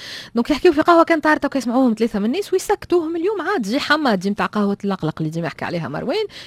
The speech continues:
يدخل يناقش المنجي البوندي المتحصل على جائزة نوبل و-، و-، و-، ويسكتوا زادة معناها عادي جدا. وزيد عليها حملة ترذيل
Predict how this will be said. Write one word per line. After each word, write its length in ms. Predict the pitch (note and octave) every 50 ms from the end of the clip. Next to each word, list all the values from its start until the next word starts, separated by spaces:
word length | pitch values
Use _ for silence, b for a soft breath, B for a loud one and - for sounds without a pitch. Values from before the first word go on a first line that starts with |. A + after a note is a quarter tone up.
| B B
يدخل 320 | B3 E4+ G#4+ - - D4+
يناقش 360 | C#4 C#4 C#4 D#4 E4+ - - C4
المنجي 320 | B3 A#3+ C#4 D4+ C4 A#3
البوندي 440 | G#3 F3 E3+ F#3 G#3+ D4 F#4+ G4 G4+
المتحصل 500 | G4 F#4+ F#4+ - - - F#4+ - - E4+
على 180 | D#4+ D#4 D#4 D#4
جائزة 340 | C4+ C#4+ D4 D#4+ D#4 - -
نوبل 280 | - C4+ E4 C#4 A#3 A3+ - B B B B B B B
و-، 60 | - A#3+
و-، 480 | C4+ C4 - C#4 D4 C#4 A#3 C#4 D4
و-، 40 | D#4+ -
ويسكتوا 720 | C#4+ D#4 E4+ - - F#4 E4 _ - - - - A#3 A#3
زادة 340 | A3 G3 A3+ A#3 G#3 G3+ G3
معناها 400 | F#3 F3 E3+ G3 G3+ G3 G3 G3+
عادي 400 | G3+ A#3 C#4 D4 A#3+ G#3 A#3 A#3+
جدا. 440 | G#3+ G3+ A#3+ G3+ F3 F3 F#3+ G#3 G#3
وزيد 240 | G3+ G#3+ D4+ F#4+ G#4
عليها 260 | G4 G4 G#4 G4+ E4
حملة 320 | - - D#4 E4+ E4 C#4+ -
ترذيل 460 | - B3+ B3 A#3+ G#3 B3+ D4+ C#4+ G#3+